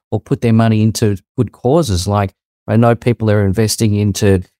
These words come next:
uh, you know, medical centers right now. Someone I'm working with is investing his, the money that he's creating from the building of his businesses, he's putting it towards develop-,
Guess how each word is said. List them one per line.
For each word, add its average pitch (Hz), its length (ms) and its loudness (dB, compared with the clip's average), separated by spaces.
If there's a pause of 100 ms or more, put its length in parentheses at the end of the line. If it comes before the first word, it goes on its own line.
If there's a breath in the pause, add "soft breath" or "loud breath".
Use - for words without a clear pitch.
(140)
uh, 98 280 0
you 110 120 -2
know, 98 100 2
medical 110 440 0
centers 101 500 -2
right 110 240 0
now. 101 380 0
Someone 110 340 -2
I'm 95 160 0
working 107 340 -2
with 92 140 0
is 90 180 -4
investing 95 480 0
his, 98 220 -4 (340 soft breath)
the 101 80 -2
money 120 320 2
that 117 160 0
he's 101 160 0
creating 107 380 0
from 101 180 -2
the 95 80 0
building 110 400 0
of 95 100 0
his 87 180 -4
businesses, 110 720 -2 (360)
he's 104 160 -2
putting 123 300 0
it 110 100 -2
towards 107 380 0
develop-, 101 640 -2